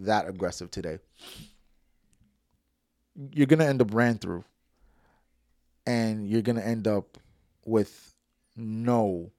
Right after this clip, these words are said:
no type of redeeming qualities. So, let me be gracious here with you. Number one, not all men are after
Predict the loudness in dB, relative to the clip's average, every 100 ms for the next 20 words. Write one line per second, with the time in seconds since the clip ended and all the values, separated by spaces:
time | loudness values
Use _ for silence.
0 | _ _ _ _ _ _ _ -16 -12 -8
1 | -4 -2 -2 -6 -4 -4 -2 -4 -6 -8
2 | -20 _ _ _ _ -4 -2 -2 -4 -4
3 | -4 -4 -6 -14 -20 -20 _ _ _ _
4 | _ _ 2 6 6 4 _ _ _ _
5 | _ _ _ _ _ _ _ _ _ _
6 | _ _ _ _ _ _ 8 10 8 6
7 | 4 4 0 -2 -2 4 4 4 0 -4
8 | -4 -6 -8 -12 -16 _ _ _ _ _
9 | _ _ _ _ _ _ _ -8 -2 8
10 | 10 10 4 0 -12 _ _ _ _ _
11 | _ _ _ _ _ -2 -2 0 0 0
12 | 0 -2 -6 -14 -20 _ _ -8 -4 -6
13 | -6 -8 -10